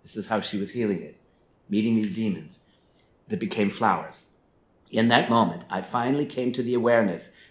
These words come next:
that whe-, whether people survived the Holocaust or perished, there was a part of each of them that can never be touched. It can never be hurt. And that part is intact always, completely unscathed and unaffected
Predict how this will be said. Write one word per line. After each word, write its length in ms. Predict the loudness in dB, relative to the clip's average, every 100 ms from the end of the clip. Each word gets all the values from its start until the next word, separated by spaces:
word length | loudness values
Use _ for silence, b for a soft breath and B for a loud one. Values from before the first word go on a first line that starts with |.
| -6
that 140 | -2
whe-, 240 | 0 0 2
whether 220 | 2 2
people 240 | 2 -2
survived 480 | 0 -2 2 2 2
the 40 | 2
Holocaust 640 | 2 2 0 -2 -2 -6
or 60 | -12 -8
perished, 520 | 0 2 0 -4 -14 -18 b b -2
there 180 | 0 2
was 160 | 2
a 40 | 0
part 420 | 0 4 4 2
of 140 | -4 2
each 280 | 0 0 -6
of 160 | -4
them 420 | 0 2 0 -6 -12 b b
that 160 | -6 -4
can 240 | 2 4
never 240 | 6 6 4
be 180 | 2 -2
touched. 560 | 0 -2 -2 -12 -14 -20 b b b
It 140 | -2
can 180 | 2 2
never 240 | 4 2 2
be 180 | 0
hurt. 420 | 0 2 0 -2 -14 b b -4
And 140 | -2
that 280 | 2 0 0
part 280 | -2 0 2
is 200 | -2 -2
intact 520 | -4 -2 0 -2 -2
always, 640 | -2 0 -2 -4 -10 -16 -20 -16
completely 640 | -4 -4 2 2 2 0
unscathed 680 | -2 -4 -4 -4 0 2 0
and 140 | -2 -8
unaffected 720 | -8 -6 -2 -2 -2 -4